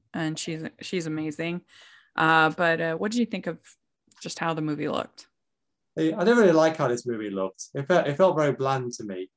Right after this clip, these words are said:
Speaker 2: Like the way they chose, like the way they chose to, to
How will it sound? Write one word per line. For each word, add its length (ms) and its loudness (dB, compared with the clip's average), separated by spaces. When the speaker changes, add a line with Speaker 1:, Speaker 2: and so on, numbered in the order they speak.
Speaker 2:
Like 100 -2
the 60 0
way 120 8
they 100 6
chose, 480 2
like 120 -4
the 60 -2
way 120 6
they 120 4
chose 520 0
to, 80 -8
to 100 -10